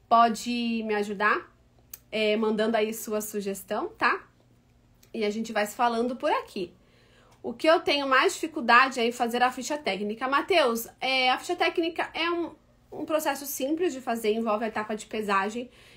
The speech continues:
e depois a, o preenchimento das planilhas, né? Te aconselho a fazer um curso específico de ficha técnica, se isso é uma, uma grande dificuldade que você tem,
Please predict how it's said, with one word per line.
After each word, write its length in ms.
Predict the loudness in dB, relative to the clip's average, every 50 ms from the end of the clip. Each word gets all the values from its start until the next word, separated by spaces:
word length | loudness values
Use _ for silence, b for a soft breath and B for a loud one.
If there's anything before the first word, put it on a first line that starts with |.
| B B
e 40 | -6
depois 440 | -4 -4 -2 -2 -2 -4 -2 0 2
a, 340 | 2 4 2 2 -2 -6 -10
o 60 | -12
preenchimento 540 | -6 -4 -4 -4 -4 -2 -2 -2 0 0 0
das 180 | -2 -2 -2 -4
planilhas, 720 | -4 -4 -2 -2 0 0 -2 -2 -2 -2 -4 -4 -2 -2
né? 160 | -2 -2 -4 B B B B B _
Te 400 | -6 0 0 2 2 4 4 4 4 4 4 2
aconselho 600 | 0 2 2 2 4 4 4 4 4 2 2 2
a 20 | 2
fazer 300 | 2 2 4 4 6 6
um 100 | 6 4
curso 300 | 4 2 -2 -2 -2 -2
específico 580 | -4 -4 -4 -6 -6 -4 -6 -8 -8 -6 -6 -6
de 120 | -6 -6
ficha 260 | -6 -6 -4 -4 -4
técnica, 560 | -2 0 0 0 0 -2 -4 -6 -6 -6 -8 -8
se 200 | -8 -8 -10 -10
isso 200 | -10 -6 -2 -2
é 80 | -2
uma, 280 | 0 0 0 0 -2 -4
uma 260 | -8 -6 -6 -4 -4
grande 440 | -2 0 0 2 2 2 0 -2 -4
dificuldade 600 | -6 -8 -8 -10 -4 0 2 2 2 0 -2 -8
que 80 | -10
você 240 | -10 -10 -10 -10 -8
tem, 260 | -6 -6 -6 -6 -8